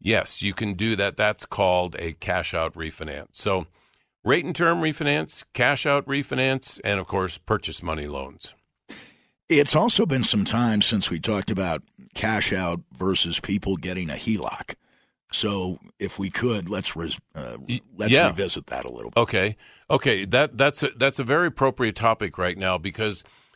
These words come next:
Speaker 1: people are, <clears throat> um, m-, maybe they're looking for home improvement. Maybe they're looking for, to pay off, uh, maybe they need cash for whatever reason. So they think, "Well,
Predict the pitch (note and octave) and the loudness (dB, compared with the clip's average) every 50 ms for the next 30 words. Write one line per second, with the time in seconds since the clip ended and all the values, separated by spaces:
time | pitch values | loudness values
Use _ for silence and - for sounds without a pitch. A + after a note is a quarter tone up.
0 | _ _ _ - D#3 D#3+ - F3 C#3+ C3 A#2+ A2 G#2+ G#2+ G#2+ G2+ G2 F#2 - _ | _ _ _ -2 -2 0 2 2 4 6 6 6 6 6 4 4 2 0 -4 _
1 | - A2+ A2+ A2+ G#2 F2+ F2 E2+ - _ _ _ - _ - - F#2 F2 F2 E2 | -6 -4 -4 -4 -4 -4 -8 -12 -16 _ _ _ -20 _ -2 0 2 2 2 0
2 | E2 D#2+ D#2+ D#2+ E2+ F2 - - G#2 A2 - _ - - - G#2+ A#2 C3+ D#3+ D3 | -2 -2 -4 -6 -8 -12 -10 -10 -10 -10 -10 _ -14 -8 -4 0 0 0 0 0
3 | D3+ B2 B2+ A#2 A2 A2 A2 - - G2+ F#2+ - - F#2 E2+ F2+ F#2+ F2 F2 E2 | 0 0 0 0 2 0 0 0 -2 -6 -6 -4 -4 -4 -2 0 0 0 -2 -4
4 | D2 - - E2 C#2+ C2 C#2 D#2 - G2 G#2+ C3 C3 C#3 C3+ A2+ A#2 A2 G#2 G2 | -6 -8 -8 -10 -10 -10 -14 -12 -4 -2 0 2 2 2 2 4 4 4 4 2
5 | G2+ G2 - F#2+ F#2 F2 - - G2+ G2 F#2 F2+ F2+ F2+ F2 E2+ D#2+ - - - | 0 0 -2 -6 -6 -6 -6 -4 -4 -2 0 0 0 0 0 0 -2 -4 -10 -20
6 | - - _ _ _ - G#2 E2+ - A#2 G2+ G2+ G2 F#2+ F#2+ F2+ F2+ F2+ - - | -20 -20 _ _ _ -8 -6 -4 0 2 2 4 4 6 6 6 4 2 0 -6
7 | - F#2 F#2 F2 E2+ E2 E2 F#2 G2+ A2+ A#2 C3 A#2+ G2 A2 G#2 G#2 G2+ G2+ G2 | -6 -2 -2 0 0 -2 -2 -2 -2 0 0 0 0 0 0 0 0 0 -2 -2
8 | D#2+ - - - A#2 A2 G2+ F2+ E2+ E2 E2+ E2 - - - - _ _ _ _ | -4 -6 -4 -2 0 2 2 2 2 0 0 -2 -4 -6 -8 -10 _ _ _ _
9 | _ _ _ _ - - G2 F#2+ F#2+ F#2+ - - A#2 A#2+ C#3+ D3+ D3 C#3+ B2+ F#2+ | _ _ _ _ -4 0 0 0 0 -2 -6 -8 0 4 4 6 6 6 4 2
10 | F#2 F2+ E2+ F2 E2+ D#2+ D2+ C#2 D2 D2 - _ _ _ _ _ _ _ - - | 0 -2 -2 -2 -2 -4 -6 -8 -10 -14 -16 _ _ _ _ _ _ _ -2 2
11 | C#3 C3 B2+ A#2+ A#2 G#2+ - A#2+ A2 G2 - A#2+ B2+ C3+ C3+ C3+ C3 B2+ B2 A2+ | 4 4 4 4 2 0 0 -2 -2 0 2 4 4 6 6 6 4 4 2 0